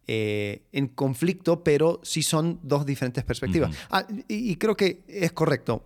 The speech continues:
Speaker 1: Va-, vayamos a la Escritura, vamos a ver qué, qué es lo que sí vemos, ¿no?
Speaker 2: Sí.
Speaker 1: Eh, más allá de, eh, las, las ideas filosóficas,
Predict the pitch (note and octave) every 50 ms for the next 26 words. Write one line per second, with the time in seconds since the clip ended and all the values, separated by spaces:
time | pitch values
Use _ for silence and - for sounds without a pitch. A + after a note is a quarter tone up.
0 | - D3+ C#3+ - - - D3+ D#3 F3+ G#3 G#3 G3 - D#3 C#3 - - C3 A#2 -
1 | B2 B2 B2+ C#3+ F#3+ G3 - D#3 C3 C3+ C3+ - - _ - - G#3 A3 A3+ A#3+
2 | - - - - C4 C#4+ C4 C4 A#3+ - - F3+ D#3+ C#3+ - - - - F3+ E3+
3 | C#3+ C#3+ C3+ B2+ G3+ F3 - - - - - - B2 C#3 D#3+ G#3 - - - -
4 | - D2+ - B2 B2 A#2 A#2 C#3 E3+ G#3+ G3+ - E3 D#3 E3 D#3+ D#3 D3+ D3+ D#3
5 | E3 F3+ F#3 - - - - _ - A#2+ A#2+ A2 G#2 G#2 G2+ A#2 B2 B2 A#2 -
6 | - B2+ B2 A2+ - - A#2+ B2 B2+ A#2+ A#2 - - C3 A#2 A2 G#2 G#2 - -
7 | A#2 G#2+ - - A2+ - - A2+ A2 G#2 - - -